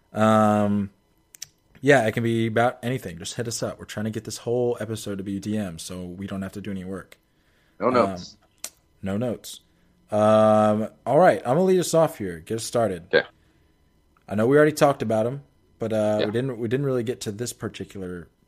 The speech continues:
Speaker 1: point of the, the headline. Jay asks, "Is the Andrew McCutchen signing good for him?" We talked about how it affects the Phillies, but is it good for him?
Speaker 2: Hundred percent.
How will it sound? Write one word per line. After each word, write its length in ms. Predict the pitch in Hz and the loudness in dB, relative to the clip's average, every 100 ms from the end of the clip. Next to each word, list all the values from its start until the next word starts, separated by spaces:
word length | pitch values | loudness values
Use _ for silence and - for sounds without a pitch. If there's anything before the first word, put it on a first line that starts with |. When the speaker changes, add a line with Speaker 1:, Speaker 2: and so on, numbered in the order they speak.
| _ _ | _ _
Speaker 1:
point 480 | - - 95 98 - - | -20 -12 -10 -10 -14 -16
of 260 | 101 95 | -16 -14
the, 320 | 95 90 87 90 _ _ _ _ | -12 -10 -12 -14 _ _ _ _
the 100 | 90 | -12
headline. 520 | 98 92 90 90 101 _ _ _ _ _ - | -12 -10 -10 -12 -12 _ _ _ _ _ -16
Jay 360 | 101 131 175 170 | -2 2 2 2
asks, 580 | 131 104 90 - - - | 0 -2 -6 -12 -14 -12
"Is 200 | 113 110 | -8 -6
the 200 | 107 117 | -4 -6
Andrew 280 | 104 127 151 | -4 -4 -2
McCutchen 560 | 160 156 - 151 139 120 | -2 -4 -6 -6 -6 -8
signing 560 | - 117 113 117 107 95 | -6 -6 -4 -6 -6 -2
good 220 | 143 147 | -2 -2
for 200 | - - | -8 -10
him?" 400 | - 156 156 - - _ _ _ _ _ _ _ _ _ _ _ _ _ _ _ _ | -8 -6 -6 -6 -16 _ _ _ _ _ _ _ _ _ _ _ _ _ _ _ _
We 60 | |
talked 240 | - 131 - | -2 -2 2
about 220 | 165 156 | 2 2
how 140 | 147 | 2
it 60 | 156 | 0
affects 300 | 143 156 - | 0 -6 -8
the 60 | 113 | -12
Phillies, 400 | - 143 95 85 | -4 -4 -4 -8
but 120 | 104 | -8
is 120 | 107 | -6
it 120 | 120 | -6
good 200 | 110 113 | -6 -6
for 160 | - 120 | -8 -14
him? 440 | - 135 98 - _ _ _ _ _ _ _ _ | -12 -12 -12 -14 _ _ _ _ _ _ _ _
Speaker 2:
Hundred 140 | 104 107 | 2 4
percent. 300 | - 80 69 | 2 -4 -6